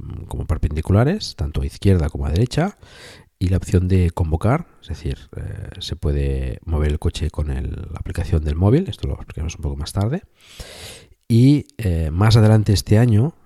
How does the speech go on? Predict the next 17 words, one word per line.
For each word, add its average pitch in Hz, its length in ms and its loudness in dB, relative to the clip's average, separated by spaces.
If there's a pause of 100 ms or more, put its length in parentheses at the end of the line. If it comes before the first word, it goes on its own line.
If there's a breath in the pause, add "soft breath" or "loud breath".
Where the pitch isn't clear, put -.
se - 180 -6
incorporará 85 920 0
el 78 180 -4
reconocimiento 90 800 2
y 98 100 4
reacción 90 440 0
ante 92 240 2
semáforos 107 520 0
y 104 60 2
señales 78 440 -2
de 73 280 0
stop - 520 -2 (600 loud breath)
y 95 140 2
la 107 100 4
conducción 92 400 2
automática 98 800 0 (140)
en, 110 480 0